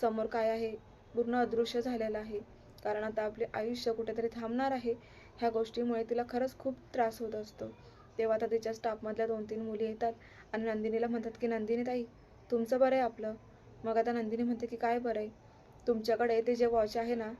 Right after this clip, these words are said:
प्रेमाचं वॉच म्हणतात का त्याला, ते ना मग आम्हाला सुद्धा सांगा ना कसं असतं काय." तेव्हा नंदिनी आता पूर्णपणे त्यांच्याशी बोलत तर असते, पण चेहऱ्यावर कोणताच भाव नसतो. तेव्हा त्या बायका तिचं कौतुक करत असतात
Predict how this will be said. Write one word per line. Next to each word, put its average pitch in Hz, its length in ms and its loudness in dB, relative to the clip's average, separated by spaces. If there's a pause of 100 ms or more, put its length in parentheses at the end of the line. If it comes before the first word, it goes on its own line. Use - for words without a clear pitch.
(280)
प्रेमाचं 233 420 6
वॉच 247 220 4
म्हणतात 240 340 -2
का 208 100 -4
त्याला, 220 200 -2 (460)
ते 233 100 12
ना 240 100 4
मग 254 140 2
आम्हाला 226 300 0
सुद्धा 240 200 -4
सांगा 240 320 0
ना 240 80 -2
कसं 220 260 -4
असतं 214 260 -4
काय." 208 220 -4 (420)
तेव्हा 226 160 2
नंदिनी 220 400 0
आता 214 180 -2
पूर्णपणे 220 580 -2
त्यांच्याशी 220 440 -6
बोलत 214 340 0
तर 226 100 2
असते, 233 220 0
पण 226 160 -4
चेहऱ्यावर 226 380 2
कोणताच 233 400 -2
भाव 247 200 -2
नसतो. 214 360 -6 (480)
तेव्हा 220 160 4
त्या 226 100 2
बायका 220 320 0
तिचं 233 180 -4
कौतुक 233 320 0
करत 226 220 0
असतात 214 280 -4